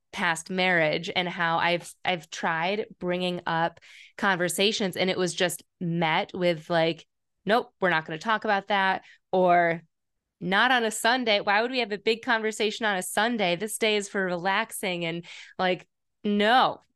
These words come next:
And, but then, like, the weekdays, it, it, all these things in relationships make us feel a certain way,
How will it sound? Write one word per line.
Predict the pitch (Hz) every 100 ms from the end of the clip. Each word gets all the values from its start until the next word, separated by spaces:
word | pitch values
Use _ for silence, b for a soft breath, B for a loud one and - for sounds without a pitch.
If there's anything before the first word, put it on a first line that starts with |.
| -
And, | 196 175
but | 214 -
then, | 202 190
like, | 190 -
the | 214
weekdays, | 208 262 - 214 196 -
it, | -
it, | 226 233 233 -
all | 220 233 254
these | 254 220 B B _ -
things | 226 226 208
in | 202
relationships | 190 185 196 214 196 175 196
make | 185 190 196 -
us | 185 175 175 170 - - _ _ _ _ -
feel | 247 294 277 202
a |
certain | 185 196 156 156
way, | 156 165 156 151 220